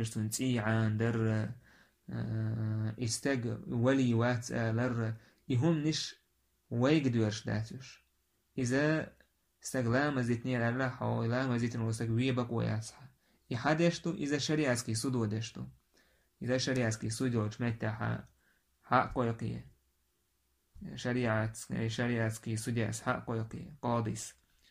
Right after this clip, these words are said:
سو توب در دوخية. سو توب سد يحشي يسكرسن الله. لا مسو دول سدحة. قد خان لوي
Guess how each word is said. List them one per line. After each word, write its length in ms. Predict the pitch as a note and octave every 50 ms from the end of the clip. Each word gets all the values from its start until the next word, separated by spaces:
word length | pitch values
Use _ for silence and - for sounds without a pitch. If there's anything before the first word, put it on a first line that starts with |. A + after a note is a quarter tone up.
| _ _ _
سو 140 | - - A#2+
توب 380 | A#2 - C3 B2+ C3+ C3+ B2+
در 220 | B2 A#2+ B2+ C3 C#3+
دوخية. 540 | B2+ C3 C3 B2 A2+ - A2 A2 G2+ - - - _ - - _ - - - -
سو 180 | _ - A#2+ A#2
توب 320 | A2 - B2+ C#3 C#3+ C3+
سد 200 | B2 - C3+ C3
يحشي 380 | C3+ C3 B2 A2+ A2+ - B2 A#2
يسكرسن 500 | A2+ A2+ A2+ - B2+ A#2+ A2+ - - A#2
الله. 260 | A2 G#2 G#2 G2+ A#2 - - - _ _ _ _
لا 200 | A#2+ A#2+ B2 C3+
مسو 380 | C#3 C3+ B2+ B2+ B2+ - B2 A#2+
دول 340 | A2+ B2 C3+ D3 C#3+ C3 -
سدحة. 520 | - B2 A#2+ A#2+ A2+ - C#3 D3+ E3 E3+ - - _ _ - - _ _ _ _ _ _ _ _ _ _ -
قد 220 | C#3 C3+ B2+ A#2+
خان 360 | A#2 A#2 - B2+ C3 C3 B2
لوي 400 | A#2+ B2 B2 C3 B2+ C3 - -